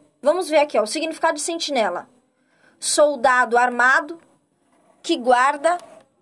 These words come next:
um posto. Então, a gente já entende aqui, nesse início da palavra, que o Senhor tá falando de uma pessoa que já é bem preparada pra guardar a casa. Que é uma pessoa armada,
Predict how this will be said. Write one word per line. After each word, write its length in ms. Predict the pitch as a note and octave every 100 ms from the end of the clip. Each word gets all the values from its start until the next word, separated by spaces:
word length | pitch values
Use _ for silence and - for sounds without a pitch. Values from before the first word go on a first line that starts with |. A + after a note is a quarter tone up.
| -
um 100 | E4
posto. 680 | E4 B3 A3 - - - _ _ _ _ _ _ _ _ _ _ _ _
Então, 160 | - A#3
a 60 | B3
gente 240 | C4+ C4
já 100 | C4+
entende 440 | C4 C4 B3+ B3+
aqui, 360 | A#3+ - D#4+ D#4 - _ _ _ _
nesse 280 | A3+ A3+ B3+
início 280 | A#3+ A#3+
da 120 | A3 G#3+
palavra, 600 | G3+ A3 C4+ B3+ G3 - _ _ _ _ _ _ - - -
que 80 | -
o 60 | C4+
Senhor 240 | D#4+ E4+
tá 140 | F4
falando 340 | E4+ D#4 D4+ E4
de 80 | F4
uma 120 | F4
pessoa 360 | E4 D4+ E4
que 100 | E4+
já 140 | E4+ E4
é 80 | D4
bem 180 | D4+
preparada 720 | E4+ F#4+ F#4+ B4 D#4 D4 C#4 A3+
pra 160 | B3
guardar 380 | A#3+ A3+ A3+ G#3
a 80 | G#3+
casa. 480 | G#3+ F#3 E3 D3+ A#2+ _ _ _ _ _ _ _ _ _ _ _ _
Que 80 | B3
é 40 |
uma 140 | B3+ C4+
pessoa 480 | D4+ D4 D4 C#4 D#4 -
armada, 920 | C4+ D#4 D4+ D4 D4+ D4 B3+ B3+